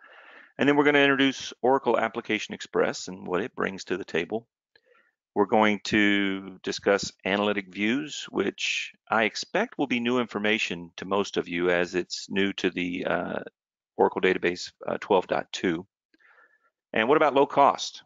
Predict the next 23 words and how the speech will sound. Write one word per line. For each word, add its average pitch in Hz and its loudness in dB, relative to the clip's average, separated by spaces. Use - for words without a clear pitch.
Well, 101 -6
see, - -6
that's 117 -4
in 139 -10
the 120 -6
title 113 -4
right 87 -6
there. 92 -6
Uh, 95 -4
both 107 0
Apex 120 -4
and 95 -10
Analytic 107 -4
Views 101 -8
are 92 0
available 95 -4
as 87 -2
no-cost 110 0
features - -6
of 90 2
the 87 -4
Oracle 90 -2
Database. - -6